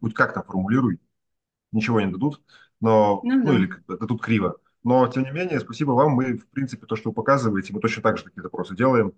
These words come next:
Speaker 1: также для них, для упрощения понимания госорганов, также табличные даже виды присылаем,
Speaker 2: Класс.
Speaker 1: про-, просим вас заполнять и так далее, потому что понимаем, что люди, ну, точно так же очень занятые,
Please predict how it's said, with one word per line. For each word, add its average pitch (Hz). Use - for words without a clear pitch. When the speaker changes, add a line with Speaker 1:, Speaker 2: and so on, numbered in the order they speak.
Speaker 1:
также 98
для 98
них, 98
для 98
упрощения 98
понимания 98
госорганов, 107
также -
табличные 135
даже 110
виды 107
присылаем, 101
Speaker 2:
Класс. 175
Speaker 1:
про-, 113
просим 214
вас 95
заполнять 98
и -
так 98
далее, 117
потому 98
что -
понимаем, 107
что -
люди, 90
ну, 175
точно 127
так 117
же 98
очень 95
занятые, 123